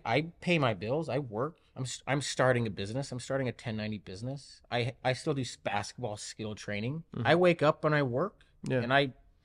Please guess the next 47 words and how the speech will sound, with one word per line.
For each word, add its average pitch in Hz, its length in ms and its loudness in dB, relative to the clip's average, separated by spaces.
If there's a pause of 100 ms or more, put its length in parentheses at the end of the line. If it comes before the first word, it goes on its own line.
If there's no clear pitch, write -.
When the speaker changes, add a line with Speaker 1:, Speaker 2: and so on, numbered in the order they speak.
Speaker 1:
I'm 135 120 0
a 123 40 -2
good 127 240 0
father 139 300 2
to 139 60 -2
my 127 140 0
kids - 260 -6
still. - 300 -14 (100)
Like, 123 220 0 (1000)
just 170 200 0
because 247 320 4
something 135 340 2
really 143 260 4
unfair 135 400 2
and 107 100 0
shitty 127 400 -2
happened 95 360 -4
to 90 100 -10
me, 95 140 -4
that 151 160 0
doesn't 196 300 2
give 143 140 0
me 143 60 2
the 127 100 4
right 143 200 6
to 147 80 -8
just 110 340 -8
do 117 140 0
whatever 123 240 6
I 131 60 8
want 143 300 2
the 123 80 -10
rest 90 200 -10
of 87 60 -10
my 64 100 -12
life. 52 200 -14 (120)
Like, 139 160 0
I 143 80 2
still 175 220 0
have 151 100 2
to 143 80 -4
set 139 360 -2
goals, 143 360 0
and, 131 240 0 (180)
and 127 240 -2 (640)
I, 127 160 0 (360)
it 147 200 0